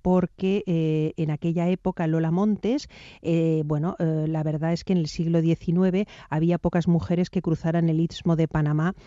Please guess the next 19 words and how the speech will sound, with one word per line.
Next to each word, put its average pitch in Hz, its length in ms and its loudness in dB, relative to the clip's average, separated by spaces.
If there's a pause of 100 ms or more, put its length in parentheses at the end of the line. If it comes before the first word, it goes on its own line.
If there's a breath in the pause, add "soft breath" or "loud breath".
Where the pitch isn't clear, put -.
(120 loud breath)
a 160 100 0
lomos 170 340 6
de 160 120 2
mula 165 340 4
como 156 260 0
hizo 165 280 2
ella. 202 340 2 (360 loud breath)
Entonces 165 580 0
yo, 160 340 2
como 156 160 -2
estaba 165 240 -2
investigando 175 600 2
sobre 156 260 -2
las 139 200 -4
viajeras 147 520 -2
por 170 180 0
América 165 360 2
Central, 190 420 2
me, 170 160 2